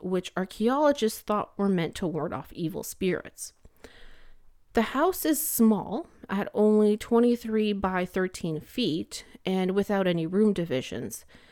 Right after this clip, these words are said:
But again, archaeologists think that the first floor was used for disposing of objects, and the second floor was residential. The dwelling house also had featured walls and ceilings decorated with drawings painted in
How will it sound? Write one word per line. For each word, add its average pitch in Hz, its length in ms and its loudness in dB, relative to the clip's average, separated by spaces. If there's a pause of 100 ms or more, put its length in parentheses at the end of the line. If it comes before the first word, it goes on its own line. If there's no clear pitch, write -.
(200)
But 208 120 2
again, 220 400 4
archaeologists 254 840 0
think 220 260 2
that - 180 -6
the 185 60 -4
first 202 400 -4
floor 185 220 -4
was 175 220 -2
used 170 280 -4
for 165 300 -4
disposing 170 640 -4
of 160 200 -6
objects, - 680 -4
and 170 120 -6
the 170 60 -2
second - 440 -2
floor 156 240 -4
was 170 220 -6
residential. 175 640 -6 (1000)
The 185 100 2
dwelling 247 460 2
house - 460 -10 (140)
also 202 320 0
had 208 220 -2
featured 180 520 -6
walls 143 340 -2
and 175 140 -2
ceilings 185 520 -4
decorated 175 580 -4
with 160 220 -4
drawings 175 600 -2
painted 180 440 -6
in 160 340 -2